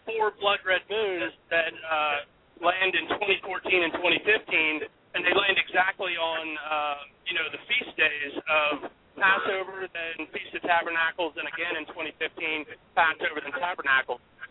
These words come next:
But what's significant is that the last several times this happened, uh, one was in, like, nineteen sixty-eight, right after Israel took, uh, the, uh,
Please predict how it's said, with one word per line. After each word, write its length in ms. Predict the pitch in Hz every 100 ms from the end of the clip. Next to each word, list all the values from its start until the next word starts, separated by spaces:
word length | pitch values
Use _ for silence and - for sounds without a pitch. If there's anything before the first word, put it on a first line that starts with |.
| - - -
But 160 | -
what's 240 | 185 202 -
significant 720 | 196 180 202 - 190 160 165 - - _ 160 190
is 160 | 175 -
that 160 | 170 165
the 80 | 160
last 320 | 180 196 - -
several 320 | 208 185 175 - 196
times 160 | 185 175
this 160 | 175 160 185
happened, 560 | 208 240 151 143 143 - - _ _ _
uh, 320 | 156 151 151 143 156
one 240 | 202 220
was 80 | 185 180
in, 160 | 170 160
like, 240 | 156 -
nineteen 400 | 175 190 196 180 -
sixty-eight, 560 | 190 - 175 175 175
right 160 | 165 175
after 640 | 175 175 - 170 160 165 170 - 165 -
Israel 480 | 180 180 - 175 160 180
took, 100 | - -
uh, 400 | 170 160 151 147 - _ _ - - - _ -
the, 100 | 170 165 151
uh, 320 | 147 139